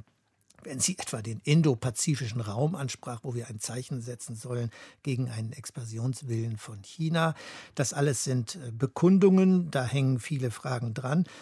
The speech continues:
Aber insgesamt, äh, fand ich, war das die Positionierung einer, aus einer Verteidigungsministerin, die sich,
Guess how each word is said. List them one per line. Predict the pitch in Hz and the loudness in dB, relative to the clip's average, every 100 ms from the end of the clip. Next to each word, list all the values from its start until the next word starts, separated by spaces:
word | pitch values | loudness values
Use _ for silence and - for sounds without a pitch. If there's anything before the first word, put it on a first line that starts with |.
| - - | -20 -2
Aber | 156 143 131 - - _ | 2 4 2 -2 -20 _
insgesamt, | 175 165 - 147 120 127 175 - - | 6 6 4 2 4 4 2 0 -4
äh, | 160 | -4
fand | 143 139 151 | -2 -2 -2
ich, | 185 - | -2 -4
war | 135 | -2
das | 131 131 | -2 -2
die | 156 | -6
Positionierung | - 151 139 - 156 113 113 156 190 | -2 0 0 0 0 0 0 2 2
einer, | - 147 147 151 147 151 - | 0 -2 0 2 2 -2 -4
aus | 143 131 110 - | -6 -6 -6 -2
einer | 135 127 | 0 2
Verteidigungsministerin, | 131 143 127 143 151 - 160 160 - 165 165 123 | 0 0 2 2 2 2 2 2 0 0 0 0
die | 156 160 | 0 -2
sich, | 139 170 165 - | 2 2 0 -4